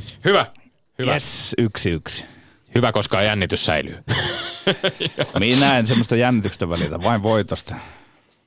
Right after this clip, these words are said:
Speaker 1: Ja sitten oli vielä viimeinen aihe, joka, joka koski, äh, sitä, äh, s-, silmät kiinni kansallishymnien hoilaamista tai kenties, äh, silmät auki Sakari Kuosmasen seuraamista, äh,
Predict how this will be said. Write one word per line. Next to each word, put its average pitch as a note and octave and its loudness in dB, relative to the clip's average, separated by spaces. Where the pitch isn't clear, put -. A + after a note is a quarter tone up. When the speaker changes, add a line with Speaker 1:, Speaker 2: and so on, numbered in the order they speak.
Speaker 1:
Ja D3 2
sitten F#3 4
oli B2+ 4
vielä A2+ 4
viimeinen G2+ 2
aihe, F2+ 0
joka, G2 2
joka G2+ 0
koski, G#2 0
äh, A#2+ -8
sitä, G2+ 0
äh, F#2+ 0
s-, - -2
silmät G#2+ 2
kiinni G2+ 0
kansallishymnien F#2+ 0
hoilaamista F2+ 0
tai E2+ 0
kenties, E2+ 0
äh, A#1+ 0
silmät E2 0
auki F2 0
Sakari E2+ 0
Kuosmasen E2 0
seuraamista, D#2 0
äh, - -14